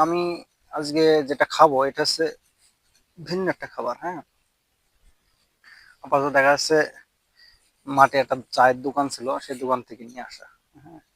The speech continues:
তো খাবারটা বেশ খুব ভালো লাগে খেতে। তো আমি যেহেতু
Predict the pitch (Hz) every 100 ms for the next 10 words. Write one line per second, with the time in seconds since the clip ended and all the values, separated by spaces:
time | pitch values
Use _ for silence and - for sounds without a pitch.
0 | _ _ _ _ _ _ _ - 147 139
1 | - 175 165 165 - - 156 - 147 165
2 | 117 - _ 107 - _ _ _ _ _
3 | _ _ _ _ _ _ 156 151 151 160
4 | -